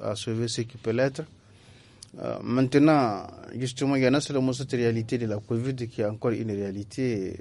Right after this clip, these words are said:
Euh, mais aussi, il y a, nous sommes, euh, non pas se leurrer, euh,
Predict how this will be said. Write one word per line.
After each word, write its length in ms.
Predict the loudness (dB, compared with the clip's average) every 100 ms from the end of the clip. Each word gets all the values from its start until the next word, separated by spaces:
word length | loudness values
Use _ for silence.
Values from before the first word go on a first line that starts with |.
| -12 -10
Euh, 220 | -10 -4
mais 240 | 2 4
aussi, 640 | 4 0 -2 -2 -2 -4 -6
il 240 | -6 -2 2
y 80 | 4
a, 180 | 6
nous 140 | 4 0
sommes, 400 | -2 0 0 -2
euh, 340 | -4 -6 -8
non 200 | -6 -4
pas 160 | 0 -2
se 120 | 0
leurrer, 440 | 0 2 4 4 0 -8 -20 -20 -20 -20 -20 -20 -14
euh, 680 | -10 -8 -8 -8 -8 -8